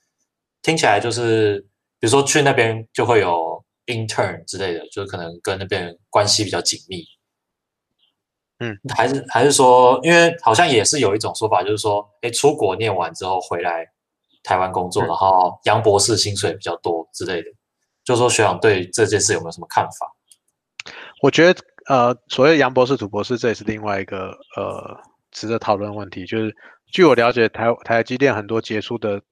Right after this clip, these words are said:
Speaker 2: 主管们跟 leader 也都是所谓的，就在台湾本土就念，念博士的。然后当然有很多优秀的是从国外回来的，可是所以说这还是 depends on 每个人的特性跟发展。那我个人很粗浅的觉得，就是说，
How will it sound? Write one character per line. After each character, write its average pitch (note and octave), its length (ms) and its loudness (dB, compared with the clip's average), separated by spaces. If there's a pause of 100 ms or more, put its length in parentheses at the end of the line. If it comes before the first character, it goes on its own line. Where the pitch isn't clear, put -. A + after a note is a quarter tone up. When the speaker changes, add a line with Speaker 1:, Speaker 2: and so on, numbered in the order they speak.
(180)
Speaker 2:
主 A2 160 -8
管 G2+ 200 -4
们 F#2+ 160 -16
跟 G#2+ 160 -10 (260)
leader G#2+ 280 -6
也 F#2 100 -8
都 G#2+ 140 -8
是 G#2 180 -8
所 - 200 -12
谓 G2 80 -8
的， G2 220 -8 (320)
就 A#2 100 -4
在 A2 160 2 (180)
台 G2+ 120 -2
湾 G#2+ 160 0
本 G#2+ 160 -2
土 G2+ 140 -8
就 G2+ 140 -10
念， G2 280 -10 (520)
念 G2+ 200 -6
博 - 180 -8
士 - 200 -8
的。 - 120 -20 (360)
然 G#2+ 160 0
后 G#2+ 220 4 (240)
当 C3+ 140 2
然 C3 80 2
有 B2 100 4
很 A2 120 0
多 G#2+ 140 0
优 A2 120 2
秀 A#2 140 4
的 G2+ 60 2
是 G2+ 100 -6
从 F#2 180 -10
国 - 180 -6
外 F#2 100 -2
回 G2 200 -14
来 F#2+ 100 -14
的， - 80 -20 (160)
可 - 160 -14
是 - 140 -6
所 D#3+ 100 4
以 D3 60 6
说 D3 180 4 (240)
这 G3 160 4
还 C3 160 0
是 E3+ 140 -2
depends C3+ 420 -2
on A2+ 120 2
每 G#2 180 -6
个 G#2+ 120 -6
人 G2 200 -6
的 G2+ 200 -6
特 B2 200 -6
性 G#2 160 -12
跟 G2+ 200 -12
发 G2 200 2
展。 G2+ 220 -14 (320)
那 C#3+ 180 2
我 A2+ 180 0
个 F3 200 6
人 B2+ 180 -2 (180)
很 G2+ 140 -6
粗 D3+ 180 -6
浅 C3 180 -4
的 G#2 80 -6
觉 G#2 160 -8
得， G2+ 120 -4
就 A2 120 -6
是 A2+ 100 -4
说， G#2+ 360 -6